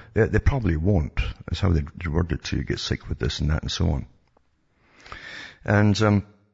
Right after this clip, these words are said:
the fertility watchdog announced that the public is in favour of the controversial technology. I, I, I haven't seen any vote on this.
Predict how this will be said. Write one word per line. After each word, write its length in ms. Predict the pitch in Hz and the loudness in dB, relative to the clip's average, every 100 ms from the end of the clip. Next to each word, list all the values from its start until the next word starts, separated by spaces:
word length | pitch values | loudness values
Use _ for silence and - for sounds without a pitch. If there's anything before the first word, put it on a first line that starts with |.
| - | -4
the 140 | 113 | 0
fertility 500 | - 113 135 120 - | 2 4 4 4 4
watchdog 640 | 87 87 113 - - 85 82 | 2 4 4 2 2 2 4
announced 440 | 87 104 95 71 | 4 6 4 2
that 100 | - | -2
the 60 | - | 0
public 480 | - 175 147 120 104 | 2 2 2 2 2
is 120 | 90 | 2
in 120 | 82 | 2
favour 400 | - 95 82 78 | 2 2 4 2
of 100 | - | 0
the 120 | - | -4
controversial 760 | - 92 73 67 64 57 - 64 | 0 0 0 0 -2 0 -2 -4
technology. 640 | - 87 82 104 120 87 - - - | 0 0 2 4 4 2 0 -6 -2
I, 60 | |
I, 260 | 104 92 90 - 90 | 0 -2 -8 -2 2
I 20 | 85 | 2
haven't 260 | 117 139 | 2 0
seen 200 | 127 87 | 0 2
any 140 | 82 78 | 4 4
vote 240 | 73 80 | 4 2
on 160 | 71 69 | 2 2
this. 400 | 69 95 - | 2 0 -4